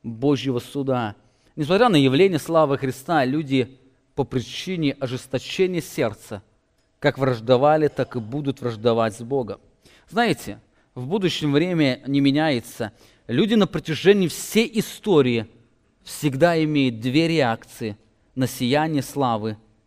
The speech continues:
Иисуса Христа. Одни люди, соприкасаясь с славой Евангелия Иисуса Христа,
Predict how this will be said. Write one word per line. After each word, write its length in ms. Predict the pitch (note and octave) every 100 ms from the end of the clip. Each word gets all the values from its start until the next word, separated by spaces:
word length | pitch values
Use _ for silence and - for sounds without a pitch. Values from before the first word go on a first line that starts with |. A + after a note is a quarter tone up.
| _
Иисуса 500 | C#3 A#2 - G#2+ -
Христа. 480 | - G#2 - G#2 - _ _ _ _ _ _ _ _ _ - -
Одни 300 | C#3 C#3 F3+
люди, 220 | A3 G3+ C#3+
соприкасаясь 840 | C#3+ C3 C#3 D3 - F#3 C#3+ B2
с 60 |
славой 400 | - D#3+ F3 D#3+
Евангелия 800 | C3+ C3+ D#3+ F#3 D#3 C3 A2+ A#2 -
Иисуса 460 | B2+ - D3+ -
Христа, 600 | B2 A#2 - - D#3 B2